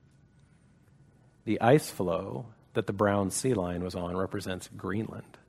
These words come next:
and the polar bear represents the evil ruler of Greenland.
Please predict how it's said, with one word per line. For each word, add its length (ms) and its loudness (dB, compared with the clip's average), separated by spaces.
and 140 -4
the 40 -4
polar 360 6
bear 240 0
represents 540 -4
the 80 -6
evil 280 -4
ruler 380 -4
of 100 -14
Greenland. 520 -14